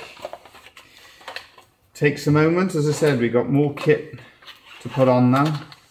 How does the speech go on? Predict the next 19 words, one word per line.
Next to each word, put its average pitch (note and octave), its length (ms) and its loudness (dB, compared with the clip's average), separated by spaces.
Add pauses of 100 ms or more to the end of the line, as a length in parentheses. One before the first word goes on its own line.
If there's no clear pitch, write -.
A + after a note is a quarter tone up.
(340)
I - 20 -16
think B2+ 220 -2
maybe C3 340 2
for B2 160 -4
my B2+ 140 4
birthday C3 480 0
present A#2+ 340 0
or A2+ 40 -8
something, B2+ 340 -2
we B2+ 100 4
need B2+ 180 2
to B2 80 -6
find B2 280 0
a A#2 40 -2
new C3 220 2
mask C3 520 -2
that G#2 140 -12
doesn't A#2+ 300 0
need A#2+ 300 -2